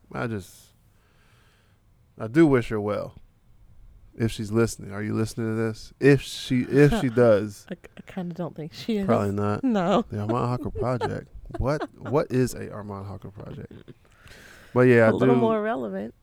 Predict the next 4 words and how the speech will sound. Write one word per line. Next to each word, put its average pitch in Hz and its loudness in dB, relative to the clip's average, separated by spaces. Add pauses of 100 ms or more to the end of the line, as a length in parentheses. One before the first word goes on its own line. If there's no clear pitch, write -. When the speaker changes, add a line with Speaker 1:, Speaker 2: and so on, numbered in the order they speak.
(100)
Speaker 1:
Yeah. 104 -4
Wow. 123 6 (400)
Speaker 2:
<laughs> - -18
Speaker 1:
Wow. 107 -4